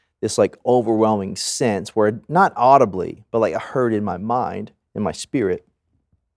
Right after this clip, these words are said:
"I love you. Son, I love you."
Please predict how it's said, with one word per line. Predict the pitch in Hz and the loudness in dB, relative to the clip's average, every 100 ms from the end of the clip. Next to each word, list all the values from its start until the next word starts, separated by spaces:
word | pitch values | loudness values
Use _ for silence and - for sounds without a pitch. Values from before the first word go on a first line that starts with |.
| _ _ - - | _ _ -14 -12
"I | |
love | - - - | -8 -8 -8
you. | - _ _ _ _ _ _ _ _ _ _ _ _ _ _ _ _ _ | -18 _ _ _ _ _ _ _ _ _ _ _ _ _ _ _ _ _
Son, | - 120 113 | -10 -6 -4
I | 50 | -6
love | 52 50 - | -8 -10 -10
you." | - | -20